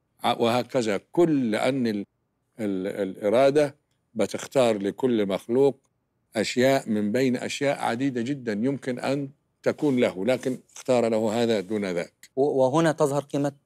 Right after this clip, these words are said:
Speaker 2: آه، اللطف الإلهي.
Speaker 1: اللطف الإلهي
Speaker 2: آه.
Speaker 1: طبعا. حقيقة هو يعني هو سر الكون.
Speaker 2: مم.
Speaker 1: فعلا لا يخ-، يعني،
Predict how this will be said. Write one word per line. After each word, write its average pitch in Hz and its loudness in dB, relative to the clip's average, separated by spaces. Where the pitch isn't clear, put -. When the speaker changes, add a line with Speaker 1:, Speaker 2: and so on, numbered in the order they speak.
Speaker 2:
آه، 113 2
اللطف 131 -4
الإلهي. 113 -2
Speaker 1:
اللطف 104 -4
الإلهي 95 -8
Speaker 2:
آه. 92 -4
Speaker 1:
طبعا. - -8
حقيقة 123 -4
هو 98 -2
يعني 90 -4
هو 110 2
سر 104 -2
الكون. 78 -8
Speaker 2:
مم. 127 -10
Speaker 1:
فعلا 92 -8
لا 123 2
يخ-، 117 -2
يعني، 95 -4